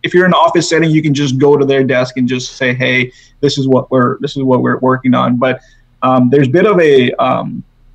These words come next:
a, uh, a transition to that. When they're, when, with companies that are, that are hiring, um, and there are companies that are, that are hiring. I mean, if you go on our, our website, there's, there's, you know, many Fortune five hundred companies,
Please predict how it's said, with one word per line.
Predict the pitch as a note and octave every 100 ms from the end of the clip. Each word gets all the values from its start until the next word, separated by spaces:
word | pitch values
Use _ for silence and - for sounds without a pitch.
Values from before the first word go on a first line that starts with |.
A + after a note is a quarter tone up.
| _ _
a, | - C#3 B2+ C3
uh, | C3 B2+ C3+
a | B2+ B2+
transition | D3 E3 E3+ F3 D3+
to | C#3
that. | B2+ A2+ - _ _ _ -
When | D3+ D#3
they're, | F3+ F3+ -
when, | D#3+ D#3 -
with | D#3
companies | - A#3+ A#3+ F#3
that | D#3+
are, | C#3+ C3 C3+
that | C#3
are | B2
hiring, | D#3+ F3+ E3 C3+ B2+ B2 -
um, | C3 B2+ B2 A#2+ - D3
and | D3
there | E3+
are | G3 G#3
companies | G#3 G#3 G3+ D#3+ C#3+
that |
are, | C3+ B2+
that | A#2+ C#3+
are | C#3
hiring. | B2 C#3+ C#3+ C3+ B2
I |
mean, | B2 B2+
if | B2
you | C#3
go | C#3+ C#3
on | C3+ C3
our, | B2+ B2+ B2 -
our | B2+ B2
website, | C3 B2+ A#2 -
there's, | B2 B2 -
there's, | A#2+ A#2+ - _ B2
you |
know, | A#2+
many | B2+ D3 C3+
Fortune | - E3 D3
five | C#3 C3+
hundred | C#3+ C3
companies, | C#3 - C#3+ C#3+ -